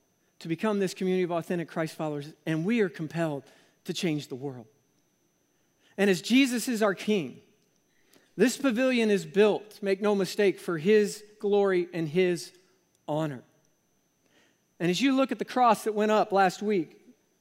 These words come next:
uh, we made sure that the foundation of this building was tied into the cross.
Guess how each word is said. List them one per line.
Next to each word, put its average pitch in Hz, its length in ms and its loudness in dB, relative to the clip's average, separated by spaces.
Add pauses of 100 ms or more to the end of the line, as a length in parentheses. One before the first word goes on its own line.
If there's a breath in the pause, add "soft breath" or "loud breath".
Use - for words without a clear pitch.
(540)
uh, 180 60 -12
we 226 200 2
made 240 200 4
sure 247 240 0
that 208 160 -2
the 196 80 -4
foundation 220 840 2
of 202 200 0
this 208 180 4
building 185 480 0
was 160 160 -6
tied 185 420 2
into 175 360 -4
the 156 100 -6
cross. - 560 -8